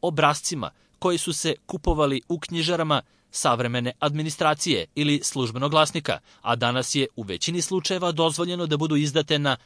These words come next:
memorandumu firme u kojoj ste zaposleni, s tim što je najbolje da ipak dodatno proverite ovu informaciju u određenoj ambasadi. Ukoliko budete imali potrebu za hitnim prevodom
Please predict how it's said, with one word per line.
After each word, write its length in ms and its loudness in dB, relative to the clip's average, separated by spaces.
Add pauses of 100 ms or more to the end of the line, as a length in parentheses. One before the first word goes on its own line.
(120)
memorandumu 680 2
firme 380 0 (180)
u 120 2
kojoj 280 0
ste 160 -4
zaposleni, 640 0 (240)
s 100 -10
tim 180 -2
što 180 -2
je 80 -2
najbolje 460 -2
da 80 0
ipak 380 -2
dodatno 560 2
proverite 560 -2
ovu 180 2
informaciju 760 0
u 200 -2
određenoj 640 -2
ambasadi. 580 -2 (360)
Ukoliko 420 -2
budete 460 0
imali 300 -2
potrebu 520 0
za 280 -2 (100)
hitnim 480 -4
prevodom 500 2